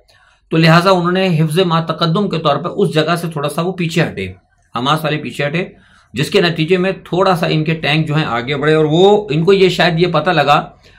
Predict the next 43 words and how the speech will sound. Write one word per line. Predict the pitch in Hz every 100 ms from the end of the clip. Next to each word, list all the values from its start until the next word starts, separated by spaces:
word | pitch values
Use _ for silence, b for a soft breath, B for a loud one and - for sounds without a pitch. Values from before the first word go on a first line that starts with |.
| b
कि | 151
हम | 147 180 180
यहाँ | 160 170
पर | 170
काबिज | - 180 214 156
हो | 131
गए | 101
हैं | 87 - - - b b b -
और | 139
वो | 147 165
बड़े | 185
खुश | 180 202 180
हुए | 180
और | 170
एक | 147
दो | 175
जगह | 170 170
जाके | 156 147 151
उन्होंने | 160 147 156
अपने, | 151 151
अ, | 175 - - 117 120 92 87
झंडे | 139 160
वंडे | 175 165 165
लगा | 139 131
दिए | 135 160 175
इसराइलियों | - 127 123 120 139 165
ने | 170 165 B B -
और | 127 139 131 -
सारी | - 131 147
मीडिया | 156 135 139 156
के | 151
अंदर | 151 139
उन्होंने | 131 135 143 139 - - -
ये | 101 131 127 113 82 -
खबर | 127 143 135
लगा | 123 131
दी | 127 143
और | 123
खबर | 131 135
चला | 131 127
दी | 127 139
कि | 139
हमने | 123 135 143